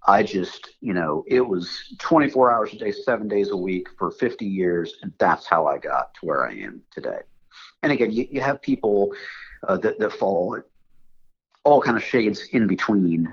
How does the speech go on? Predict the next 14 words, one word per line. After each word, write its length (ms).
of, 340
of 200
how 480
they 200
think 440
they 100
got 200
where 100
they 140
are. 240
And 300
it's 460
just, 380
<clears throat> 280